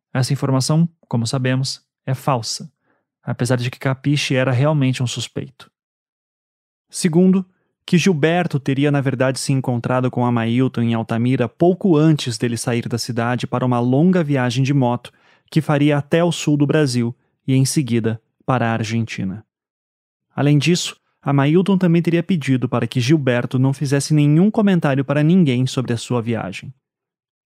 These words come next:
Esse encontro teria ocorrido no dia dois de outubro, dia seguinte ao desaparecimento de Jaenes. Terceiro, que Amailton tinha problemas com sua família,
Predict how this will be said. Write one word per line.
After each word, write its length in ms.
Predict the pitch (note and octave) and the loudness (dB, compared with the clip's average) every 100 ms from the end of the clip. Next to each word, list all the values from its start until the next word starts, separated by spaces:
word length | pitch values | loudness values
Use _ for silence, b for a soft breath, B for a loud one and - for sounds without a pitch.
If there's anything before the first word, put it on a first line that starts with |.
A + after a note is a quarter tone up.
| _ | _
Esse 280 | D3 C#3+ G3 | -2 0 2
encontro 500 | F#3+ E3 D#3+ F#3 - _ _ _ _ | 2 2 2 2 -2 _ _ _ _
teria 320 | C#3+ B2+ C3+ | 2 2 2
ocorrido 460 | C3 D3 B2+ C3+ | 2 0 2 0
no 80 | C3 | 0
dia 160 | B2+ B2+ | 2 0
dois 380 | A#2+ C#3+ E3+ E3+ | 2 2 4 2
de 80 | |
outubro, 500 | G3 - B2 A2+ B2+ b b b _ - | -2 0 -2 -2 -6 b b b _ -4
dia 280 | C3 E3 | 2 2
seguinte 580 | E3+ G#3 C3 B2 A#2+ - | 2 -2 0 0 0 -2
ao 80 | B2 | -2
desaparecimento 840 | A#2+ A#2+ A#2+ A#2+ - A2+ A2 A2+ | 0 0 -2 -4 -2 -2 -2 -4
de 140 | A2 A2 | -6 -4
Jaenes. 680 | A2+ G#2+ G#2 F#2 A#2+ - - _ _ _ _ _ _ _ _ _ _ _ _ - | -4 -4 -8 -10 -12 -12 -14 _ _ _ _ _ _ _ _ _ _ _ _ -2
Terceiro, 560 | E3+ - D3+ D3 D3 b b b _ | -2 2 2 2 -2 b b b _
que 120 | D#3+ | 0
Amailton 520 | D#3 D3 D3+ D#3 D#3 | 2 2 2 2 -2
tinha 220 | - E3 | -2 -2
problemas 480 | D#3 D#3 B2+ C3 C3 | 0 0 0 -2 -2
com 120 | B2+ | -4
sua 180 | A#2 A#2+ | -4 -6
família, 520 | - A2+ B2+ C3 C3 | -4 -4 -2 -2 -4